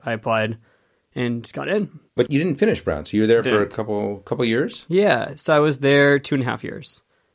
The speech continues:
Speaker 1: And I didn't intend to drop out. And I actually think I only recently realized I'm a dropout.
Speaker 2: <laughs>
Speaker 1: Um, no, like, literally, it was 'cause, okay, so
Speaker 2: But
Speaker 1: Brown
Speaker 2: if
Speaker 1: has
Speaker 2: you,
Speaker 1: this
Speaker 2: if you
Speaker 1: amazing
Speaker 2: finished Brown, you would have figured it out sooner.
Speaker 1: Yeah, exactly.
Speaker 2: If you
Speaker 1: Uh,
Speaker 2: fin-,
Speaker 1: so
Speaker 2: stay in school.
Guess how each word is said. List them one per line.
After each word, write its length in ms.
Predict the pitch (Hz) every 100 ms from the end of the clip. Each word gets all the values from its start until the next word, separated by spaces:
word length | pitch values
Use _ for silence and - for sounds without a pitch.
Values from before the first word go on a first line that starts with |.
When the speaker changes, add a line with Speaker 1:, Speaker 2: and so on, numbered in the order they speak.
| _
Speaker 1:
And 160 | 120 117
I 60 |
didn't 200 | 131 170
intend 320 | 143 139 127 117
to 40 |
drop 300 | 117 113 110
out. 480 | 110 82 110 - - -
And 80 | 143
I 60 |
actually 340 | 165 185 143 -
think 160 | 139 135
I 80 | 123
only 240 | 123 120
recently 400 | 123 127 139 123
realized 440 | 120 123 127 135
I'm 120 | 139 139
a 20 |
dropout. 600 | 151 151 170 175 - - _ _ -
Speaker 2:
<laughs> 120 | -
Speaker 1:
Um, 640 | 139 139 143 127 120 117 113 139 147 -
no, 120 | 185
like, 140 | 185 165
literally, 360 | 202 180 147
it 60 | 131
was 260 | 131 127
'cause, 320 | 117 - 160 -
okay, 160 | 151
so 140 | 139 170
Speaker 2:
But 60 |
Speaker 1:
Brown 180 | 208 220
Speaker 2:
if 60 | 208
Speaker 1:
has 40 |
Speaker 2:
you, 60 | 131
Speaker 1:
this 140 | 175
Speaker 2:
if 120 | 139
you 120 | 143
Speaker 1:
amazing 140 | 131 135
Speaker 2:
finished 380 | 147 135 - -
Brown, 460 | 123 117 85 85 80
you 120 | 110
would 80 | 107
have 100 | 95
figured 580 | - _ - - 101 92
it 20 |
out 160 | 90 85
sooner. 300 | 101 82 76
Speaker 1:
Yeah, 300 | 165 156 139
exactly. 500 | 143 143 139 135 127
Speaker 2:
If 140 | 110 -
you 40 |
Speaker 1:
Uh, 280 | 156 139 139
Speaker 2:
fin-, 160 | 117 107
Speaker 1:
so 200 | 165 143
Speaker 2:
stay 240 | 131 120
in 60 | 113
school. 320 | - 120